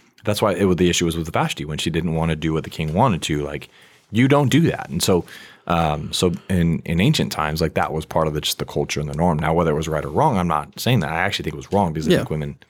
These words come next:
Speaker 1: there's equality there. So,
Speaker 2: Well, and I think
Speaker 1: all that
Speaker 2: you
Speaker 1: to say.
Speaker 2: also, you also have, it's, it's shown in the law, I think.
Speaker 1: Yes.
Speaker 2: That, and this is obviously generations later, but you do see in the law put down, like, no, women aren't just property. Here's the rights that they,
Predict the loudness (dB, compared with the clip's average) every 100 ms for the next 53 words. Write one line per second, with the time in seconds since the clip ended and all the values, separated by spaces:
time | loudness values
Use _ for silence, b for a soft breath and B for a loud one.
0 | B B -6 -4 0 2 0 -4 2 2
1 | 2 4 4 6 4 4 4 4 4 4
2 | 4 2 0 2 4 4 2 0 0 0
3 | -4 -8 -16 _ _ _ _ _ _ _
4 | -2 -2 0 -2 0 2 4 2 0 -2
5 | 0 0 0 -4 _ _ -6 -4 -6 -6
6 | -4 0 0 -2 -12 -2 0 2 0 0
7 | 2 2 2 0 0 0 2 4 6 4
8 | 2 -4 0 2 2 0 -4 -8 B B
9 | B B B 2 4 4 6 4 4 4
10 | 4 2 -2 -8 _ 0 4 4 4 4
11 | 4 2 -2 0 2 2 2 2 2 4
12 | 2 2 0 0 -2 0 0 0 -4 -2
13 | 4 4 4 0 2 0 0 -2 -2 -2